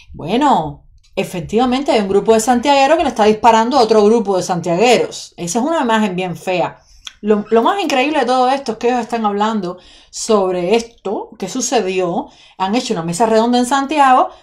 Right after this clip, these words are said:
pero no han puesto en la televisión cubana en ningún momento estas imágenes. Y el teniente coronel que aparece ahí tiene la cara tan dura de decir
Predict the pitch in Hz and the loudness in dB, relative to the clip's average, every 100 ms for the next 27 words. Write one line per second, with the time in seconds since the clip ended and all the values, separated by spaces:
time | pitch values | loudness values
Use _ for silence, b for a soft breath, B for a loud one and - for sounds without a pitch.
0 | B - 233 240 240 311 403 349 320 320 | B 2 4 4 4 2 2 2 2 2
1 | 269 226 220 214 254 262 247 240 220 202 | -2 0 2 2 0 -2 0 0 0 -2
2 | 202 202 220 320 269 262 294 285 285 - | -2 -2 -2 -2 -2 -2 -4 -4 -4 -2
3 | 233 - 208 185 170 151 151 156 - B | -2 0 -2 -4 -8 -8 -12 -14 -18 B
4 | B B 247 240 220 226 214 202 202 202 | B B 4 6 6 4 2 2 -2 0
5 | 190 190 277 339 277 254 262 285 262 233 | 0 0 0 0 2 2 0 -2 0 -2
6 | 247 _ _ _ _ _ _ _ _ 220 | -4 _ _ _ _ _ _ _ _ -2
7 | 208 170 170 233 247 247 233 214 294 240 | 0 -2 0 2 2 0 0 0 0 0
8 | 269 B B B 202 190 180 - 302 240 | -4 B B B -2 0 -2 -4 -2 -2
9 | 262 | -2